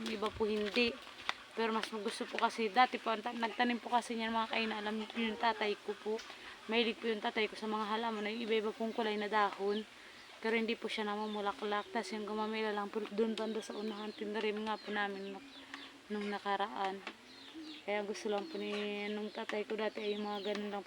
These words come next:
pong halaman. Magaganda po pag naiinitan po ng iba-ibang kulay. May yellow, may dilaw, green, violet, yung mga ganyan-ganyan po ang kulay. Ano, bebe? Tahimik po sa Ella. Kami po ay mag-end na po muna. Ano?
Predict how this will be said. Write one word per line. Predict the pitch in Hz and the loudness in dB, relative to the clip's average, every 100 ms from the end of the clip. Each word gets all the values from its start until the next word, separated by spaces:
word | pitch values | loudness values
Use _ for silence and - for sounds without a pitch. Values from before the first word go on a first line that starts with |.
| - | -4
pong | 202 | 0
halaman. | 214 208 202 208 214 226 - - - - - - - - - - - - 554 605 - - - 214 | 4 4 2 0 -4 -6 -12 -16 -14 -12 -12 -10 -12 -12 -14 -12 -12 -10 -8 -8 -10 -18 -6 -2
Magaganda | 214 208 220 226 | 2 4 6 4
po | 226 208 | 2 0
pag | 214 226 | 0 4
naiinitan | 220 220 226 220 220 208 | 4 4 2 2 0 -2
po | 220 | 2
ng | 233 | 4
iba-ibang | 233 214 220 208 214 | 6 8 6 6 2
kulay. | - 214 208 202 214 | 2 4 6 4 2
May | 214 214 208 | 2 2 2
yellow, | 208 226 | 2 0
may | 208 202 | 0 0
dilaw, | 190 214 214 | 0 0 2
green, | 196 214 220 220 208 - - - | 4 4 4 2 -2 -8 -16 -4
violet, | 208 208 202 202 - | 4 6 8 6 4
yung | 208 202 | 0 -2
mga | 196 | 0
ganyan-ganyan | 208 208 196 202 196 196 - | 2 2 2 0 -2 -4 -2
po | 196 | 0
ang | 190 | 2
kulay. | 202 202 190 190 202 | 2 4 4 6 6
Ano, | 240 302 | 6 8
bebe? | 330 330 285 - 220 - - - - | 10 12 10 8 -2 -2 -12 -6 8
Tahimik | 247 233 - | 10 10 6
po | |
sa | 233 269 | 4 8
Ella. | 233 254 | 8 10
Kami | 320 311 294 | 12 12 12
po | 269 | 10
ay | 254 | 8
mag-end | 247 226 247 240 | 6 4 6 6
na | 202 - | 2 0
po | - | 2
muna. | 254 247 254 277 | 4 4 8 10
Ano? | 381 330 | 12 12